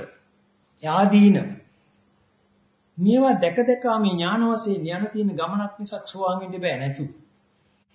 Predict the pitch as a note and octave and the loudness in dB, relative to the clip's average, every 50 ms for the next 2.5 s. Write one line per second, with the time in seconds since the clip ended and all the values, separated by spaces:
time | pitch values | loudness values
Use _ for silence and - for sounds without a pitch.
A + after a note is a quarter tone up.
0 | _ _ _ - G#3+ A#3 B3+ B3+ B3 - D3 D#3+ D#3 F3+ G3+ G3 - C4+ C4+ C4 | _ _ _ -10 -8 -4 -2 0 0 0 0 0 0 0 0 0 0 0 0 0
1 | C4 A#3 G3+ - F3+ E3+ F#3+ A#3+ A#3+ A#3+ - A3 G3+ F#3 F#3+ F#3+ F3+ D#3+ C3+ - | 0 0 -2 -2 -2 0 2 2 2 2 2 0 -2 -2 -2 -2 -2 -2 -4 -6
2 | - F#3+ G3 F3+ E3+ C#3+ C3+ B2+ C3 - | -8 -6 -4 -4 -4 -4 -6 -8 -10 -12